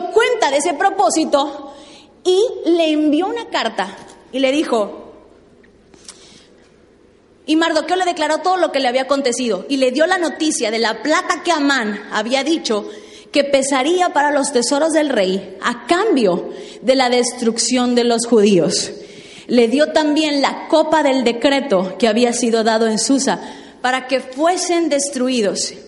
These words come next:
a fin de que le mostrase a Esther y se lo declarase, y le encargara que fuese ante el rey a suplicarle y a interceder delante de él por su pueblo. Dice, "Vino Atac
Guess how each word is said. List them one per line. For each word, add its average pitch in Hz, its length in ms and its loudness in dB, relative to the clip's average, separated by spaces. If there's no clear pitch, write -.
a 233 100 0
fin 254 840 0
de 247 160 2
que 262 100 2
le 254 120 -2
mostrase 294 580 0
a - 20 2
Esther 220 720 -2
y 254 80 0
se 240 160 2
lo 226 100 2
declarase, 214 640 0
y 269 140 0
le 262 100 2
encargara 262 640 0
que 294 140 0
fuese 294 380 0
ante 220 240 -2
el 220 80 0
rey 247 200 0
a 262 60 0
suplicarle 240 640 -2
y 214 100 0
a 214 40 -2
interceder 220 840 -2
delante 247 680 2
de 254 300 2
él 196 440 -2
por 214 200 2
su 208 300 -2
pueblo. 175 640 2
Dice, 226 640 -6
"Vino 285 280 0
Atac - 600 -2